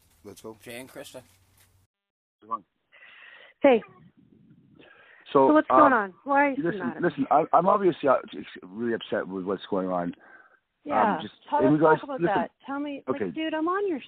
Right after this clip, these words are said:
Speaker 3: side, man. Like, I can't
Speaker 4: Well,
Speaker 3: believe
Speaker 4: how
Speaker 3: you
Speaker 4: does
Speaker 3: think
Speaker 4: that? How is that on your, on your side?
Speaker 3: Well,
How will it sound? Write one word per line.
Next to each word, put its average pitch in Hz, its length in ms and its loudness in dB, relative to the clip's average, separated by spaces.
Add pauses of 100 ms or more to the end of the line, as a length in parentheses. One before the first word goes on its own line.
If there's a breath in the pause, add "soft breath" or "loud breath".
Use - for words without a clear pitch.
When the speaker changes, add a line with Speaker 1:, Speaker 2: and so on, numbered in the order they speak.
(100)
Speaker 3:
side, 359 500 -4
man. 156 300 -10
Like, 254 120 -12
I - 60 -8 (100)
can't 339 220 -6
Speaker 4:
Well, 120 120 4
Speaker 3:
believe 123 40 2
Speaker 4:
how 165 100 6
Speaker 3:
you 202 60 2
Speaker 4:
does 180 100 0
Speaker 3:
think 117 140 4 (100)
Speaker 4:
that? - 80 -10
How 139 140 0
is 180 40 2
that 139 100 4
on 117 180 -2
your, 113 180 -4
on 113 120 -4
your 107 100 -4
side? - 140 -2
Speaker 3:
Well, 359 280 2